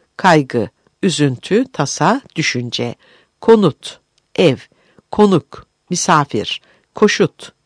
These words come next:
paralel, kuşku, şüphe, karşın, rağmen,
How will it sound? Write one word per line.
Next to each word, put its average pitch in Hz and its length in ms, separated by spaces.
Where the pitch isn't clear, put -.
paralel, 151 500
kuşku, 160 540
şüphe, - 540
karşın, 180 580
rağmen, 131 520